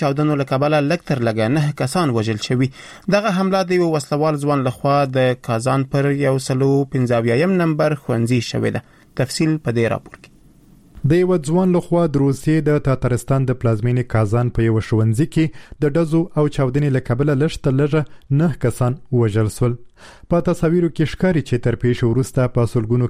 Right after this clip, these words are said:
Speaker 2: کسان د ښوونځي له ودانۍ چې لوګي ورڅخه پورته کېدل، د تیښتې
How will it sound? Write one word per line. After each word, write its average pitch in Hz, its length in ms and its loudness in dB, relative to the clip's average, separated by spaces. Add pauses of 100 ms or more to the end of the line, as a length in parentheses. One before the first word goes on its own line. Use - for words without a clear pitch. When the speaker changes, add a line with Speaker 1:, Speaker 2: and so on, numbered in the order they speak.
Speaker 2:
کسان 156 320 0
د 156 120 0
ښوونځي 139 480 0
له - 80 0
ودانۍ 117 340 2 (100)
چې 151 80 0 (440)
لوګي 139 280 0
ورڅخه 123 420 -2
پورته 113 320 0
کېدل، 113 240 2 (160)
د 139 140 0
تیښتې 117 380 -2